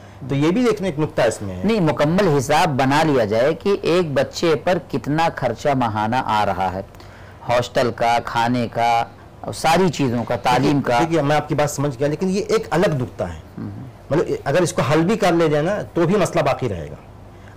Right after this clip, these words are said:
Speaker 1: अगर ये मसला हल भी हो जाए कि ठीक है, जो मालदार तलबा हैं वो फीस वगैरह जो भी खर्चा वो देते हैं,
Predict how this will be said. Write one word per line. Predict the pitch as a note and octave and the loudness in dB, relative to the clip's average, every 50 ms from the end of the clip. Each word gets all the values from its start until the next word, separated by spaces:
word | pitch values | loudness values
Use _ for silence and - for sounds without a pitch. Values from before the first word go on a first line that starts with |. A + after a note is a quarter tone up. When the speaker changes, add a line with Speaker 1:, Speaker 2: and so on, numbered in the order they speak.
| - - | -6 -2
Speaker 1:
अगर | A#2+ C3+ D3+ | 0 2 2
ये | D#3+ | 2
मसला | D#3 C#3 - - E3 D#3 | 2 0 0 0 0 2
हल | B2+ C#3+ C#3 C3+ | 2 2 2 2
भी | C#3+ F3 | 2 2
हो | E3+ C#3 B2+ A#2+ | 4 4 2 2
जाए | A2+ A#2 A#2+ C3 D3 | 2 2 2 2 2
कि | C#3 D3+ | 2 -2
ठीक | C3 - D#3 D3 - | -4 -2 -2 0 0
है, | D3+ | 0
जो | - D#3 C#3+ | 2 2 0
मालदार | C3 B2 A#2 A#2+ A#2 A#2 C3+ D3+ D#3 | 2 2 0 0 2 2 2 2 2
तलबा | - C#3 C3 C3 C3+ C#3+ | 0 0 0 0 0 0
हैं | C#3+ C3+ C#3+ D#3 C#3+ | 0 2 0 0 0
वो | B2 D3+ E3 | 0 0 0
फीस | D#3+ - D3 D3+ D3 - B2+ | 0 0 -2 -2 -2 -2 -2
वगैरह | C3 A#2+ C3 C#3 D3+ D3+ | -2 0 2 2 2 2
जो | C3 D#3+ F3+ | 2 0 0
भी | F#3 G3 | 0 0
खर्चा | - E3 D#3 D3 - D#3+ | 0 0 0 0 2 2
वो | D#3+ D#3 B2+ | 2 2 0
देते | A#2+ B2+ B2+ - - | 0 -2 -2 -2 -4
हैं, | C3 G#2+ | -4 -4